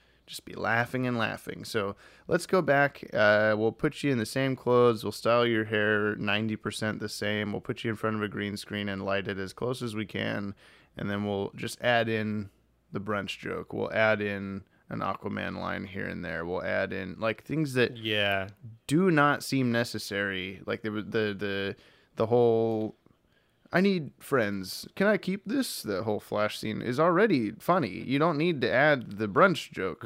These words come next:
Speaker 1: I don't,
Speaker 2: Mm-hmm.
Speaker 1: <laughs> that bothers me so much that, that
Speaker 2: All for
Speaker 1: there's just a
Speaker 2: setup for that
Speaker 1: very
Speaker 2: mid-credits part.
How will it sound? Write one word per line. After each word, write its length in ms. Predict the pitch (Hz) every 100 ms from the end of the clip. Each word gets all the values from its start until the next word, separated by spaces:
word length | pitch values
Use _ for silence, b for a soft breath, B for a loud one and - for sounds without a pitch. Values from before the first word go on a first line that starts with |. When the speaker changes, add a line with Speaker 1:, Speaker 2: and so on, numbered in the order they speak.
| 113
Speaker 1:
I 100 | 107
don't, 200 | 123 127
Speaker 2:
Mm-hmm. 320 | 135 160 -
Speaker 1:
<laughs> 40 | 214
that 220 | 170 135
bothers 400 | 139 160 151 -
me 140 | 131
so 220 | 120 - 143
much 260 | 135 120 -
that, 160 | 110
that 180 | 95 110 -
Speaker 2:
All 240 | 120 131
for 160 | 131 151
Speaker 1:
there's 200 | 131 123
just 40 |
a 100 | 135
Speaker 2:
setup 140 | 120 113
for 60 | 110
that 80 |
Speaker 1:
very 160 | 135 120
Speaker 2:
mid-credits 580 | 104 - 107 104 98 -
part. 320 | 104 98 95